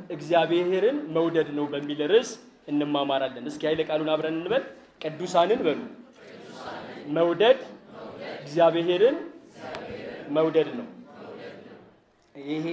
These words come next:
የትምህርታችን ርዕስ ነው። ይህን ርዕስ፣ እ፣ ለመማማር የተፈለገበት በዋናነት ምክንያቱ ምንድን ነው ካልን፣ አንደኛው ዝክረ ቅዱሳን ነው። ሁለተኛው ደግሞ ምክንያት ምንድን ነው ካልን፣ መናፍቃኑ ቅዱሳንን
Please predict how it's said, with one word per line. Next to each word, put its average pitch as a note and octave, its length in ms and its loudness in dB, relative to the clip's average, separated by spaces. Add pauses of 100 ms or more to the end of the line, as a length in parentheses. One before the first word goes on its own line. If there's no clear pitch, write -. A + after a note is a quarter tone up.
(320)
የትምህርታችን D3 800 -6
ርዕስ D#3 320 -4
ነው። A2+ 160 -14 (600)
ይህን G3 440 0
ርዕስ፣ G3+ 260 2 (160)
እ፣ D3+ 120 -6 (480)
ለመማማር E3 720 4 (220)
የተፈለገበት D#3+ 880 -4
በዋናነት D3+ 800 2
ምክንያቱ D3 440 0
ምንድን D#3 280 -2
ነው C#3 140 -4
ካልን፣ F3 340 0 (540)
አንደኛው G3+ 560 2
ዝክረ E3 360 -2
ቅዱሳን D3 480 -2
ነው። A#2 160 -12 (840)
ሁለተኛው E3+ 540 -2
ደግሞ D#3+ 280 -2
ምክንያት E3+ 460 -2 (440)
ምንድን F3 280 -6
ነው D#3+ 140 0
ካልን፣ E3+ 440 0
መናፍቃኑ F3+ 720 0 (680)
ቅዱሳንን G#3 840 -2